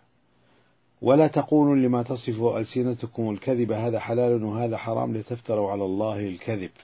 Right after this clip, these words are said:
إن الذين يفترون على الله الكذب لا يفلحون.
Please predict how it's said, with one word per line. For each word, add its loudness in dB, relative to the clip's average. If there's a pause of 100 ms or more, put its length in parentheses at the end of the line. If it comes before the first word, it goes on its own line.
(520)
إن -2
الذين -4
يفترون -4
على -4
الله -4
الكذب -4 (260)
لا -4
يفلحون. -6